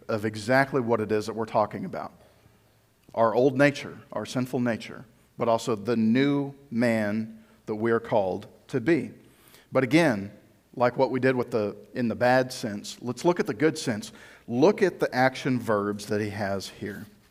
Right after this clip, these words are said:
For the good, put on, clothe yourselves, let peace rule in your hearts. The message of Christ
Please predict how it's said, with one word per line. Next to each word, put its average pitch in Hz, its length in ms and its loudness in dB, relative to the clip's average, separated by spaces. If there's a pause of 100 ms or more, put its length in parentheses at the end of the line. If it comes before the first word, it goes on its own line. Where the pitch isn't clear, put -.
(640)
For 139 160 0
the 135 80 4
good, 131 420 6 (380)
put 170 260 8
on, 117 520 8 (680)
clothe 180 500 8
yourselves, 104 960 -2 (540)
let 147 380 6
peace 170 420 0
rule 139 320 4
in 135 80 4
your 131 140 2
hearts. 127 640 -8 (1400)
The 123 140 0
message 147 500 2
of 151 140 -6
Christ - 800 -2